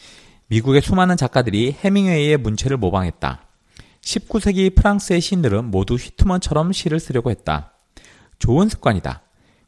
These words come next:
과거와 현재의 많은 작가들은 당신의 본보기이자 경쟁자다. 그들을 이기려면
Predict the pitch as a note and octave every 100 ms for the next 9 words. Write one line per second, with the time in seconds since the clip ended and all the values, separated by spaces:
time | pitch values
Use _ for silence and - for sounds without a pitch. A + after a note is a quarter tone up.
0 | - - A#2 C#3 D#3 D3+ D#3 E3 - F#3+
1 | F#3 E3+ D3 - F#3 D#3 - A2+ F#2 F#2+
2 | B2+ - A2+ A#2 C#3 C#3 B2+ A#2+ C3+ D#3+
3 | B2+ A2 D3+ - C3+ C3+ C#3 G2+ D2 -
4 | _ _ - - _ - - A#2+ F#3 A#3
5 | D#3 B2 A#2 F#2 F#2 -